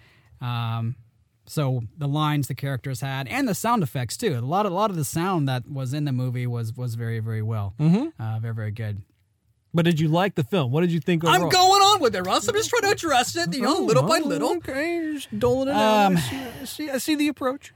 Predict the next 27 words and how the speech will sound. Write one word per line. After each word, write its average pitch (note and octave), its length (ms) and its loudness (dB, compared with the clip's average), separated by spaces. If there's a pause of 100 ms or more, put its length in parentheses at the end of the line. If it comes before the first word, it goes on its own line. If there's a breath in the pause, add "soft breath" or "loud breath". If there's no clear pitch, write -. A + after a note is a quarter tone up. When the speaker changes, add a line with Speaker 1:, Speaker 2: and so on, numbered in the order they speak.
Speaker 1:
I, F3+ 260 2
I F#3+ 40 6
did A3+ 160 6
like G#3+ 260 4
the G#3+ 100 0
film. G#3+ 460 2 (200)
Uh, D#3+ 380 2
at D#3+ 40 2
the D#3 80 0
time, G#3 480 2 (400)
it, E3+ 160 -6
it E3 60 -6
seemed C#4 180 2
to G3 40 4
go D#3+ 140 4
by D#3 200 4
very, C#3 200 4
very B2+ 220 2
fast. A#2+ 480 -2 (200)
Um, B2 460 -2 (1700)
I'm D3+ 160 2
just, C3+ 180 2
I'm C3+ 120 0
just A#2 120 -2
trying C#3 180 2
to B2+ 200 0
see B2+ 420 0